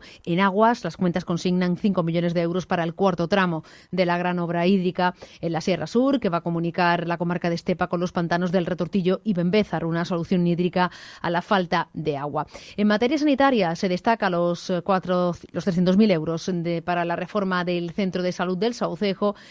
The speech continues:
También hay inversiones en, en vías pecuarias, trescientos mil euros. Entre los municipios que van a recibir esa financiación se encuentra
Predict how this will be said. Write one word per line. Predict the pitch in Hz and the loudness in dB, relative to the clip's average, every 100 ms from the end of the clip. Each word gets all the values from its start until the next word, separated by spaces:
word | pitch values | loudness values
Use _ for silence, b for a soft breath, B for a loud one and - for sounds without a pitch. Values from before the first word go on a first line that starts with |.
| B | B
También | 175 175 180 180 | -4 0 0 0
hay | 175 180 185 | 0 0 -2
inversiones | - 214 180 - 190 190 220 240 - | 0 0 0 -2 -2 0 -2 -2 -6
en, | - 190 185 180 | -4 -2 0 0
en | 170 165 165 | -2 -2 -2
vías | 202 175 | -2 -2
pecuarias, | 170 165 185 180 185 190 | -4 0 0 2 0 -2
trescientos | - 165 175 165 | -4 -8 -6 -4
mil | 180 180 | -2 0
euros. | 170 170 190 180 | 0 -2 -4 -6
Entre | 165 | -6
los | 165 | -6
municipios | 175 170 165 185 190 185 - B B B | -4 -2 0 0 0 -2 -4 B B B
que | 180 | -4
van | 170 170 | -4 -4
a | |
recibir | 170 180 180 175 180 - | -4 -4 -2 0 -2 -4
esa | 180 208 | -6 -4
financiación | - 196 190 185 180 165 | -4 -2 -2 -4 -2 -2
se | 214 | 0
encuentra | 180 170 170 170 170 | 0 0 0 0 -2